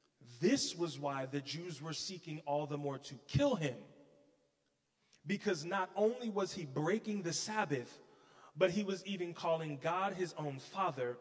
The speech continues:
making himself equal with God. In this moment,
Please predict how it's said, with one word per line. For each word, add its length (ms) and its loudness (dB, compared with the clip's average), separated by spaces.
making 300 -4
himself 440 -8
equal 340 -10
with 180 -12
God. 240 -16
In 220 0
this 240 -2
moment, 400 -8